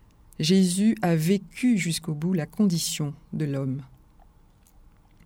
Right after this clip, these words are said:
En descendant dans le Sheol, ce lieu de désolation éloigné des hommes et de Dieu,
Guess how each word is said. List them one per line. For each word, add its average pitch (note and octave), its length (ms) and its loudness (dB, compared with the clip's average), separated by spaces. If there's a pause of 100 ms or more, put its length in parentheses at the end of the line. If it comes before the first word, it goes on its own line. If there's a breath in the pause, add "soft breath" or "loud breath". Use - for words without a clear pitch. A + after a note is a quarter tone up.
(720 soft breath)
En F#3+ 100 2
descendant A3 540 6
dans F#3 100 4
le D3+ 160 0
Sheol, F#3 600 -2 (580 soft breath)
ce - 220 0
lieu G3 220 4
de F3 120 4
désolation E3+ 840 2
éloigné D#3+ 360 2
des E3 280 2
hommes G3+ 340 0
et D3 100 -2
de C3+ 120 -2
Dieu, F#3+ 320 -4